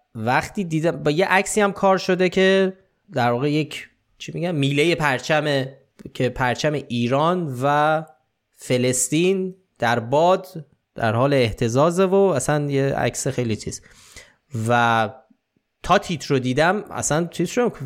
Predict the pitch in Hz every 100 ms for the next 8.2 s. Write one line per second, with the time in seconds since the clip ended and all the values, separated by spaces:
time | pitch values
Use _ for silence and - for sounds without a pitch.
0 | - 73 113 135 247 120 123 180 151 -
1 | 139 127 147 131 123 226 - 131 123 131
2 | 135 135 135 170 135 113 - - 185 208
3 | 196 _ - 127 120 151 - _ - 50
4 | - 90 - - - 69 127 123 131 123
5 | 160 - 165 151 139 143 156 151 147 -
6 | _ _ _ - - - 117 113 135 151
7 | 123 - 110 113 160 170 147 113 147 -
8 | 202 196